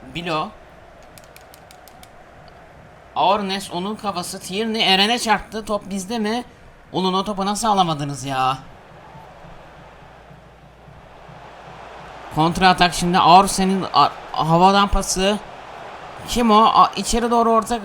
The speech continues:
Mertus indi. Vi-, Vi-, Windal. Klesi, Eren. Eren'in ara ge-, pas geçti mi havadan pas? Geç-, geçmedi. Sinisterra. Sinisterra.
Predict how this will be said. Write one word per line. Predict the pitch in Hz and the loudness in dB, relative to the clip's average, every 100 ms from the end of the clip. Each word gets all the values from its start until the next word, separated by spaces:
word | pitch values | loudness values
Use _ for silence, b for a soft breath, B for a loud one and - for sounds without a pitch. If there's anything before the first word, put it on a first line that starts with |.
| 180 160 | -8 0
Mertus | 185 190 180 202 | 4 4 2 -6
indi. | 214 226 196 | -4 -4 -2
Vi-, | 208 220 185 180 165 | -2 -2 -2 -6 -8
Vi-, | 175 | -8
Windal. | 180 175 220 214 202 220 - - - - - - - - - - - - - - - - - - | -8 -8 -6 -2 -2 -2 -6 -20 -20 -20 -20 -20 -20 -20 -20 -20 -20 -20 -20 -20 -20 -20 -20 -16
Klesi, | 196 240 - 226 233 - - - | -10 -8 -6 -8 -12 -14 -20 -6
Eren. | 160 170 180 156 131 - - - - - - - - - - - - | -2 0 0 -2 -8 -18 -20 -20 -20 -20 -20 -18 -18 -18 -20 -12 -6
Eren'in | 175 196 208 | -4 -4 -2
ara | 165 185 | -2 0
ge-, | 208 - 190 196 | -2 -4 -8 -6
pas | 202 202 - | -6 -8 -8
geçti | 214 - 226 | -8 -8 -6
mi | |
havadan | 202 196 185 185 | -4 -2 -4 -6
pas? | 208 226 - - - 131 | -6 -6 -6 -8 -12 -8
Geç-, | 175 - - - | -6 -8 -14 -12
geçmedi. | 160 - 143 | -10 -10 -12
Sinisterra. | - - - 175 165 135 113 120 - - - - - - - - - - - - - - - - - - - - - - - - - - - - - - - - - - - | -12 -12 -10 -8 -8 -10 -12 -14 -20 -20 -16 -14 -14 -18 -20 -20 -20 -20 -20 -20 -20 -20 -20 -20 -20 -20 -20 -20 -20 -20 -20 -20 -20 -20 -20 -20 -20 -20 -20 -20 -20 -20 -18
Sinisterra. | - 160 175 202 202 170 190 | -10 -8 -2 -2 0 0 -2